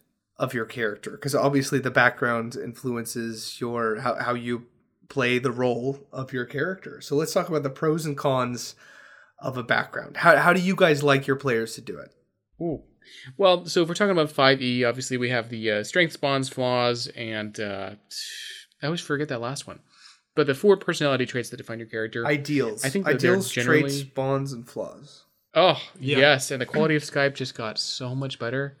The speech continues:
Speaker 3: Yeah.
Speaker 1: <laughs>
Speaker 2: Um, I personally do enjoy a random or a semi-randomized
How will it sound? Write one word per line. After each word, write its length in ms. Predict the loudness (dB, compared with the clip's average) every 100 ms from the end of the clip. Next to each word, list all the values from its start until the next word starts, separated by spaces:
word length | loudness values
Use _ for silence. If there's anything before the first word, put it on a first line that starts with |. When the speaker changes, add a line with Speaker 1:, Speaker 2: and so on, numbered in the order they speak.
| -8
Speaker 3:
Yeah. 180 | -8 -8 -10 -6 -2
Speaker 1:
<laughs> 380 | 0 -2 -6 -8 -10 -10 _ _ _ -16 -12 -2
Speaker 2:
Um, 420 | 0 2 0 -2 0
I 400 | 6 6 6 2
personally 600 | -4 -2 -2 -4 -4 -4
do 380 | -4 -2 2 4
enjoy 400 | 2 0 0 2 2
a 180 | 2 0
random 720 | 0 0 2 2 0 -2 -6
or 300 | -4 -2 0
a 80 | -2
semi-randomized 1600 | -2 -2 0 2 2 0 0 0 0 0 -2 -2 -2 -4 -10